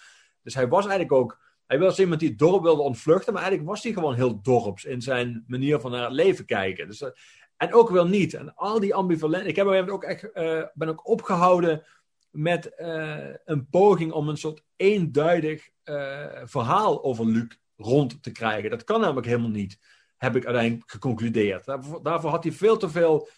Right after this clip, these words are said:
zichzelf, eh, tegensprekende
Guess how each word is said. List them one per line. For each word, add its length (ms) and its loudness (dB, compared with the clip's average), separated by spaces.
zichzelf, 840 0
eh, 600 -2
tegensprekende 1040 2